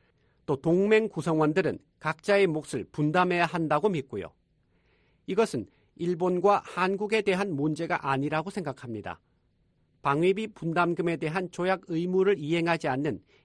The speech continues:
일부 나토 회원국의 문제죠. 트럼프 대통령은 과거의 거래 경험을 바탕으로 특정 발언을 하곤 합니다. 어쩌면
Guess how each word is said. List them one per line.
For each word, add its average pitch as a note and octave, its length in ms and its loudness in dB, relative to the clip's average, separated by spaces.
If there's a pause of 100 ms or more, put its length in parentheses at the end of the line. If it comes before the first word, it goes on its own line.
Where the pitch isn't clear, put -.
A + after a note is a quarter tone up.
일부 F#3+ 420 -4
나토 D#3+ 520 0
회원국의 F3+ 540 -2
문제죠. C3 540 -4 (680)
트럼프 A#3 360 0
대통령은 F3+ 680 0 (260)
과거의 F3 560 2
거래 F#3+ 420 0
경험을 F#3 460 -2
바탕으로 C#3+ 600 -4
특정 - 480 -2
발언을 E3 480 0
하곤 F#3 300 -4
합니다. G#2+ 400 -8 (680)
어쩌면 F3+ 560 -2